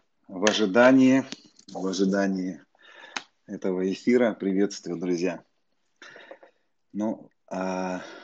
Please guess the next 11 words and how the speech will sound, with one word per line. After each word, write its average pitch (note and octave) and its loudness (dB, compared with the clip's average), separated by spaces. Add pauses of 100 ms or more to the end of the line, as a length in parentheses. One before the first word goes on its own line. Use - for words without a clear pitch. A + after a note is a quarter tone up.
я G2+ 0
вижу, G2 2
уже F#2+ 2 (300)
восемьдесят F#2 -4
человек F#2 -2 (840)
у F#2 -18
нас F2 -8
ждут, F#2 0 (380)
<laughs> - -8
ждут B2 6
новостей. A#2+ 0